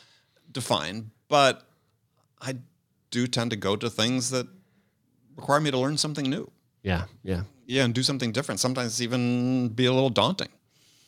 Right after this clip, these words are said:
Speaker 1: Um, you know, I've talked about this before, is a couple times in my, earlier in my career when I was not working for myself, but working for other people, is,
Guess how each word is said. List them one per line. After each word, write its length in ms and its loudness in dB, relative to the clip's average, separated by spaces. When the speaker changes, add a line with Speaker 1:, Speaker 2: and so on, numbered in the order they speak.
Speaker 1:
Um, 800 -6
you 80 -4
know, 80 0
I've 160 -6
talked 200 0
about 100 -2
this 120 -4
before, 420 -8
is 520 0
a 240 -20
couple 180 -6
times 220 -6
in 60 -8
my, 120 -8
earlier 260 2
in 60 0
my 80 -4
career 360 0
when 80 0
I 80 -6
was 320 -2
not 140 -2
working 200 -4
for 80 -8
myself, 340 0
but 120 -6
working 180 -6
for 100 -4
other 140 -4
people, 420 -4
is, 180 -6